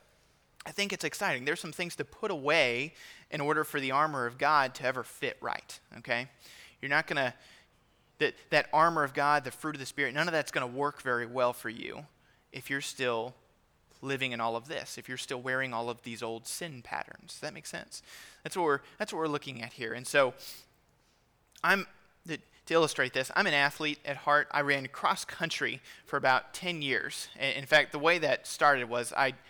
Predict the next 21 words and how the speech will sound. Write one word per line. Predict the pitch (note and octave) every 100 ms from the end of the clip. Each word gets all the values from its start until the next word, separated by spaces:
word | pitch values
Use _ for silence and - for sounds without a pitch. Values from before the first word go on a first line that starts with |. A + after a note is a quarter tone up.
| -
I | - D3+
tried | - D3 C3+
in | B2
seventh | C#3 C3+ B2
grade, | B2 A#2
and | B2+
I |
was | A#2+
a | G#2+
skinny | - C#3+ A#2
little | A2 G#2
kid, | - A#2 -
y'all. | A2 A#2 - - -
And | C3 B2 A2 C3+
I, | C3 - - -
seventh | - F3+ F3+ -
grade, | D3 B2+
I | C3+
tried | - C3
to | B2+
play | C3 B2+